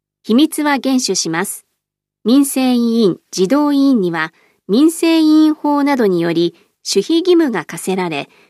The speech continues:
相談内容などを他人に話すことは禁じられています。安心してご相談ください。お住まいの地域の担当民生委員、児童委員の氏名、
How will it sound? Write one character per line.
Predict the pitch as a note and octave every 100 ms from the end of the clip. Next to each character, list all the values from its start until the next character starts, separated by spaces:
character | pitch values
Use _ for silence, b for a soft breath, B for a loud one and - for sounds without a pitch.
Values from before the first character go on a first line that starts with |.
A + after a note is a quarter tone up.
| b -
相 | - C4+
談 | C#4+ C#4+
内 | C#4 C#4+ A#3+
容 | G#3
な | F#3+ F#3
ど | E3+ D#3
を | - _
他 | F#3+
人 | A3+ D4+ D4+
に | D#4
話 | D4+ D#4+ D#4
す |
こ | - A3
と | E3
は | D3
禁 | - F#3+ F#3
じ | F3+
ら | F3+
れ | F3
て | E3+
い | E3+
ま | D#3+ F#3+
す。 | - _ _ _ _
安 | G3 D4
心 | - E4
し | E4
て | - C#4
ご | G#3
相 | - G#3
談 | G3+ G3+
く | G3+
だ | G3 G3
さ | G3+
い。 | F3+ - _ _ _ _ _ _ _ _ _ _ _ _
お | G3
住 | -
ま | D#4+ F4+
い | F4
の | F4+
地 | - F#4
域 | F4+ C4
の | G3
担 | E3+ G#3+ C#4 D#4
当 | D4 C#4
民 | B3+ B3 B3
生 | - A#3 A3
委 | G3+ F#3+
員、 | - - _
児 | F3+ F3
童 | C#4+ D#4
委 |
員 | D#4 D#4 C4
の | F3 E3+ b b
氏 | - D4
名、 | C#4 F#3 C3+ -